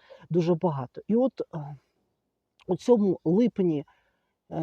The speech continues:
місяці у мене ціла стопка лежить англомовних книжок з моєї бібліотеки. Ті книги, які я не прочитав, ті книги, які я,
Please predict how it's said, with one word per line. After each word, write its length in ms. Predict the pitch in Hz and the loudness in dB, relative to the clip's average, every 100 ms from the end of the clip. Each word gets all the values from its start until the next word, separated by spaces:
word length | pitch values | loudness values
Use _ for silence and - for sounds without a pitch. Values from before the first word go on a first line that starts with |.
| 165 165 | 0 2
місяці 800 | 190 269 349 - 214 - 202 | 6 8 8 8 -4 0 2
у 120 | 165 160 | 2 2
мене 240 | 220 226 | 2 0
ціла 360 | - 294 277 277 | 0 2 4 2
стопка 680 | - - 269 214 - - 147 | -4 2 8 8 6 -4 0
лежить 440 | 147 139 170 - | 0 0 -2 0
англомовних 760 | 165 160 190 190 175 147 151 | 0 2 2 6 6 4 0
книжок 420 | - 196 160 151 143 | 2 4 4 2 -4
з 80 | |
моєї 240 | 170 175 165 | 0 2 2
бібліотеки. 800 | 165 175 185 - 262 285 240 233 - - - _ | 2 2 2 2 -2 -2 -6 -8 -14 -20 -20 _
Ті 180 | - 247 | 0 2
книги, 380 | 226 247 208 196 | 6 6 6 4
які 340 | 190 - 240 | 0 0 0
я 160 | 208 202 | 2 2
не 340 | 202 220 233 | 4 4 2
прочитав, 720 | - 147 - 156 - 139 165 - - - _ | 0 -6 -6 -14 -8 -8 -8 -16 -20 -20 _
ті 120 | 233 | 0
книги, 440 | - 233 277 226 | 4 6 6 4
які 560 | 233 220 - - 226 170 | 4 2 -2 -2 -2 2
я, 440 | 226 233 240 233 | 4 6 6 4